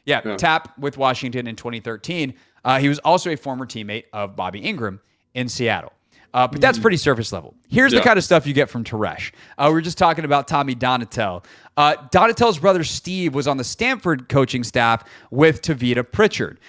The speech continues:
Speaker 1: Donatel also served on Jim Mora's staff at U C L A.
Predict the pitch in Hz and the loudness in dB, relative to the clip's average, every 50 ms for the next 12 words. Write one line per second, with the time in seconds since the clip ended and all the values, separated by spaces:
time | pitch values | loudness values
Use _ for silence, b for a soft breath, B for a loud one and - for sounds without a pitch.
0 | b b b b 120 156 156 165 156 - 165 147 143 - - 175 220 240 233 - | b b b b 0 2 2 2 2 2 2 0 0 2 4 6 6 6 6 4
1 | - 196 156 - - 160 143 131 127 127 123 123 - - - 131 135 135 131 131 | 0 -4 -4 -4 -4 -2 0 0 0 -2 -2 -4 -6 -2 0 2 2 2 0 -4
2 | 127 113 104 147 185 185 165 156 175 202 254 269 247 208 165 - - - 135 123 | -6 -4 -2 -2 -2 -2 -2 -4 -4 -2 2 4 4 4 4 2 -2 -2 2 2
3 | 123 123 - - 143 135 131 147 143 - - 147 135 123 120 127 156 175 190 156 | 2 2 0 -2 -8 -6 -4 -4 -4 -4 -2 0 2 2 2 2 2 2 2 2
4 | 123 110 101 98 | 2 2 -2 -4